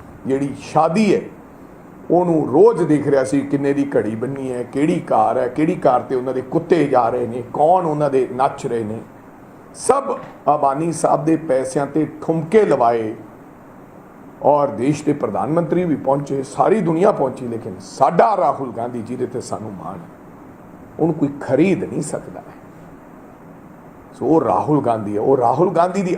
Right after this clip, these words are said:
ਆਂਦੀ ਨੂੰ, ਹਵਾ ਨੂੰ ਹੁਣ ਕੋਈ ਰੋਕ ਨਹੀਂ ਸਕਦਾ। ਇਹ ਸਾਰੇ ਬੁਖਲਾਟ ਜਿਹੜੇ ਆਏ ਹੋਏ ਹੈ, ਡਰ ਰਹੇ ਹੈ,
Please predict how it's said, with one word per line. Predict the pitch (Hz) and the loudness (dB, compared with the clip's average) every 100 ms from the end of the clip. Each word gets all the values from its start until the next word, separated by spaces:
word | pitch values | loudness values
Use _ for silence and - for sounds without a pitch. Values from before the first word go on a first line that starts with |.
| - | 0
ਆਂਦੀ | 143 165 180 196 | 0 2 0 0
ਨੂੰ, | 143 135 151 170 - - - - - - 139 | -2 0 0 0 -4 -14 -20 -20 -20 -4 0
ਹਵਾ | 147 180 196 | 4 4 2
ਨੂੰ | 175 143 | 0 -4
ਹੁਣ | 143 196 | -4 -2
ਕੋਈ | - 160 | 0 0
ਰੋਕ | 120 156 - | 2 2 0
ਨਹੀਂ | 101 | -8
ਸਕਦਾ। | - 113 131 147 | -8 -6 0 2
ਇਹ | 156 | 2
ਸਾਰੇ | - 143 160 208 | 0 2 6 6
ਬੁਖਲਾਟ | 180 120 107 110 127 147 - - - - - - - - - - - - 107 | 4 0 -4 0 2 2 -4 -14 -18 -12 -12 -12 -20 -20 -20 -20 -20 -18 -2
ਜਿਹੜੇ | 135 143 135 117 - - - - - - - - - | 2 4 4 0 -10 -18 -20 -20 -20 -20 -20 -20 -2
ਆਏ | 123 135 160 | 2 4 4
ਹੋਏ | 143 117 | 4 2
ਹੈ, | 107 - 117 | 0 -4 0
ਡਰ | 147 | 2
ਰਹੇ | 160 156 117 | 4 4 2
ਹੈ, | 101 | -4